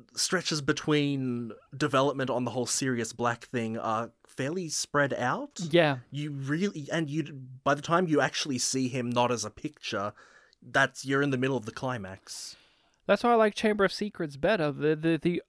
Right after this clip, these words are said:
Speaker 2: overwhelming threat of the chamber itself, the basilisk, and the mystery, and the petrifying kids is throughout the whole entire film. You still have the ability to have fun sequences in between all of that, but you're still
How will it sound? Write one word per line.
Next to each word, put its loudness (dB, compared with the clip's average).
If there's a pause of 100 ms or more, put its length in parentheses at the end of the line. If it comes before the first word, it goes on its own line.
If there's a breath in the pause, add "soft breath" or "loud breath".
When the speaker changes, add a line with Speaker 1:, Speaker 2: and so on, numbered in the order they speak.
Speaker 2:
overwhelming 8
threat -2
of 0
the 0
chamber 2
itself, 6
the -2
basilisk, 2
and -4
the -2
mystery, 0
and 0
the -2
petrifying -2
kids 0 (560 soft breath)
is 6
throughout 4
the 6
whole 6
entire 4
film. 4
You 0
still 0
have 4
the 6
ability 4
to -2
have 2 (240 loud breath)
fun 4
sequences 0
in -2
between -2
all 4
of 0
that, 2
but 2
you're 6
still 0